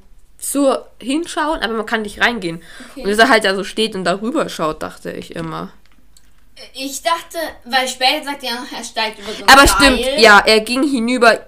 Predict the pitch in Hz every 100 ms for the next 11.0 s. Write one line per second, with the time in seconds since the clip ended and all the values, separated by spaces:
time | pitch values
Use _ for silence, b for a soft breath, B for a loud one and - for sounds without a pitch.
0 | - 262 262 196 180 160 160 165 - 165
1 | 160 - 160 185 165 160 156 170 - -
2 | 180 214 202 202 202 196 226 180 - -
3 | 165 156 156 175 180 - - 277 294 302
4 | 294 269 294 349 349 - 311 - 214 202
5 | 196 196 - - - - - - 208 196
6 | - 220 - - - 208 208 - 220 233
7 | 220 - - 202 180 190 - 226 233 226
8 | 214 202 196 196 202 - 190 190 180 -
9 | 208 185 175 - 180 202 - 180 - 170
10 | 170 226 196 - - 151 - 165 180